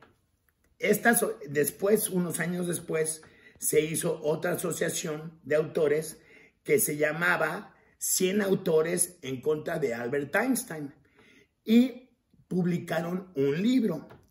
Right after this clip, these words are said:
y le preguntaron a Albert Einstein que qué opinaba acerca de el libro que se llamaba Cien autores contra Albert Einstein,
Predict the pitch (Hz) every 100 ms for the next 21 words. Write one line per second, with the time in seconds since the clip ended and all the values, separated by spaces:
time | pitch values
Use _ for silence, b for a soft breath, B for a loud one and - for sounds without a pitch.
0 | - 165 175 175 180 180 170 196 220 226
1 | 175 160 170 180 180 170 170 - 175 160
2 | 135 - 180 170 180 175 175 175 160 -
3 | 170 135 151 165 - - _ 123 123 135
4 | 147 - _ _ 117 123 139 147 139 143
5 | 135 107 110 117 127 131 - 143 143 143
6 | 139 139 131 131 - 120 107 120 131 139
7 | 147 139 151 135 - 135 143